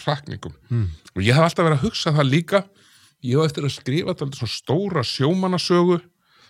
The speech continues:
Speaker 1: þú veist, örlagasaga margra manna.
Speaker 2: Hmm.
Speaker 1: Og, um, þar sem að þetta verður kannski hápunkturinn. En einhvern veginn fékk ég þetta aldrei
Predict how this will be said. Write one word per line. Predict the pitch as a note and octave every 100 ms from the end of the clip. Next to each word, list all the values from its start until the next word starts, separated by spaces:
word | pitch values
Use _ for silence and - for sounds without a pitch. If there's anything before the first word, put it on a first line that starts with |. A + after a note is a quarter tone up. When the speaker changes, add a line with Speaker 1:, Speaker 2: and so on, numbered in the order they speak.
| _ -
Speaker 1:
þú | A2+
veist, | - -
örlagasaga | - G2+ B2 B2 A#2+ A#2 A2+ A#2+ A2+ A#2 A#2 G#2+
margra | A#2 B2 -
manna. | G2 A2+ A#2 A#2 - -
Speaker 2:
Hmm. | G#2+ F#2 - - - - - _ _
Speaker 1:
Og, | A2+ A#2+ B2+ C3 C3+
um, | C3+ _ _ _ _ _ _ _ - -
þar | - B2
sem | C3+ C3
að | D#3
þetta | D3 D3+
verður | D3 D3
kannski | D3 C#3+ -
hápunkturinn. | D#3 E3 - C#3+ - D2 - _ _ _ _ _ _ _ - - - - _ - _
En | F#2 A2 A2+
einhvern | A2+ B2+ D3+ G#3+ F#3+
veginn | G3 D#3+
fékk | G3+ -
ég | F3+
þetta | F#3+
aldrei | F3+ F3 D#3+